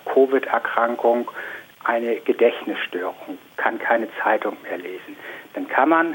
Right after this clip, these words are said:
bei diesem Patienten durch ganz gezielte, auch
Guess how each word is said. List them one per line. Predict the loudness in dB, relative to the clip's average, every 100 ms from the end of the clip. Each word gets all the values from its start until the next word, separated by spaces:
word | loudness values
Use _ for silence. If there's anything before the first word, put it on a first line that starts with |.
| -2 2
bei | 2
diesem | 2 -4 -4
Patienten | -2 -4 0 0 0 -2 -8 -4
durch | -4 -4 -8 -14 0
ganz | 2 2 -4
gezielte, | -12 -12 -4 2 4 4 6 6 4 -10 -18 -18 0
auch | 0 0